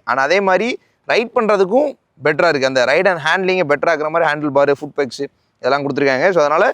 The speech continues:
உங்களுக்கு day to day, டெய்லி கம்யூட் பண்றதுக்கு ஒரு நாற்பது கிலோமீட்டர் போவேன், ஐம்பது கிலோமீட்டர் போவேன் அப்படின்னா நீங்க தாராளமா யூஸ் பண்ணலாம். அறுபது கிலோமீட்டர் மைலேஜ் சொல்லியிருக்காங்க.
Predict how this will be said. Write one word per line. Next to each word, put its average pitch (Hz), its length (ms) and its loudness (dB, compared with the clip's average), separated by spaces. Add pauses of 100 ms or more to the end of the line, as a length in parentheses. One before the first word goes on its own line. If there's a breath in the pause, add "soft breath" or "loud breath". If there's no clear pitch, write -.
(360)
உங்களுக்கு 151 280 -2 (200)
day 185 100 4 (160)
to 214 160 4
day, 226 100 4 (180)
டெய்லி 196 460 0
கம்யூட் 180 320 0
பண்றதுக்கு 147 420 -2 (380)
ஒரு 151 140 2 (240)
நாற்பது 151 300 0
கிலோமீட்டர் 135 340 -8
போவேன், 135 240 2
ஐம்பது 143 260 0
கிலோமீட்டர் 135 380 -6
போவேன் 123 260 -4 (300)
அப்படின்னா 135 340 -4
நீங்க 135 160 -6
தாராளமா 143 300 -2
யூஸ் - 120 -18
பண்ணலாம். 101 220 -20 (420)
அறுபது 160 220 2
கிலோமீட்டர் 190 280 0
மைலேஜ் 170 220 -2
சொல்லியிருக்காங்க. 143 400 -4